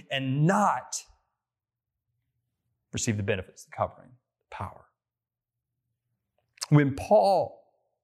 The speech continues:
was walking through the streets of Ephesus, healing people, sharing pieces of garments, and seeing those garments heal people, what was that about? That was about a man that had chosen a thousand times to walk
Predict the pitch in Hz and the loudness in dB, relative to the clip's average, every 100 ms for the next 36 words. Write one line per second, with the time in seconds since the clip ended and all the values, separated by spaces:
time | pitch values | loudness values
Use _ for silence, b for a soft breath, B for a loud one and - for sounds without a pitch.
0 | _ B B B 139 123 147 196 190 214 | _ B B B 2 4 4 4 4 0
1 | - 175 147 - 170 147 - 143 143 - | 0 -2 -2 -4 -6 -8 -6 -6 -4 -8
2 | - - - - 247 254 196 127 - 123 | -8 -14 -10 2 4 6 2 0 -4 -8
3 | - - - _ B B B B B _ | -8 -14 -16 _ B B B B B _
4 | _ - 226 240 208 165 247 240 185 165 | _ 0 4 4 4 2 2 2 0 -2
5 | 131 196 214 208 160 - - 117 b b | 0 0 0 0 -2 -4 -8 -10 b b
6 | b - 240 208 151 139 233 247 208 - | b 2 4 4 2 2 0 0 -4 -2
7 | 190 175 - 165 151 131 151 262 320 311 | 0 0 -2 -4 -2 -2 0 2 2 0
8 | 160 208 277 214 151 240 302 262 - - | -2 -2 -4 -4 -4 -2 0 -2 -4 -14
9 | _ _ _ _ B B B - 262 302 | _ _ _ _ B B B 0 4 4
10 | 262 202 220 214 175 180 220 254 277 196 | 2 0 -2 -2 -2 2 4 4 4 2
11 | 165 - 240 240 190 170 - - 226 269 | 0 -2 -2 0 -2 -4 -8 -6 0 2
12 | 311 302 294 - 226 185 175 - 143 143 | 2 2 -2 0 -2 -2 -2 -2 -2 0
13 | 214 - - - | 2 2 0 -8